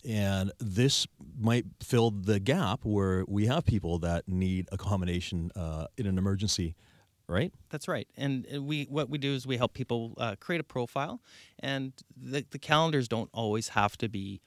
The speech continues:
Speaker 2: on. So in the event that they want to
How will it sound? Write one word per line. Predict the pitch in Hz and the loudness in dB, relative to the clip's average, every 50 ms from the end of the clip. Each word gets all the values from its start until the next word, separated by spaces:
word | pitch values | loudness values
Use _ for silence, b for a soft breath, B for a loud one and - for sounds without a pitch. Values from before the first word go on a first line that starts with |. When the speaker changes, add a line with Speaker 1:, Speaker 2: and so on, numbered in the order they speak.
| b b _ - | b b _ -8
Speaker 2:
on. | 107 101 - - - - - _ B B B B B | -6 -6 -6 -6 -8 -12 -14 _ B B B B B
So | B B - 139 120 104 92 | B B -2 0 0 0 0
in | - - 139 | -2 -2 0
the | 135 127 | 0 0
event | 117 131 139 139 | 2 4 4 4
that | - 123 107 - | 4 2 0 0
they | - 107 107 | -2 -6 -4
want | 104 104 107 104 - | -4 -4 -6 -6 -6
to | - 101 | -8 -10